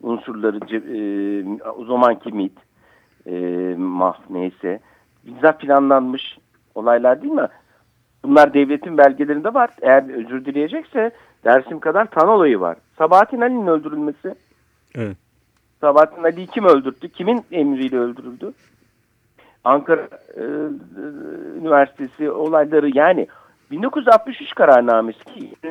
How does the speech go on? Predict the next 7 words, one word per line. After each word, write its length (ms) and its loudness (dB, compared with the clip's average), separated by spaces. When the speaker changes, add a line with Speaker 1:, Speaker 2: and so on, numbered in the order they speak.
Speaker 1:
yine 180 -2
Başbakanlığı 640 0
dönemine 380 -8
gidir. 340 -18
Rumların 400 -6
tasfiyesine 640 -6
ilişkin. 380 -18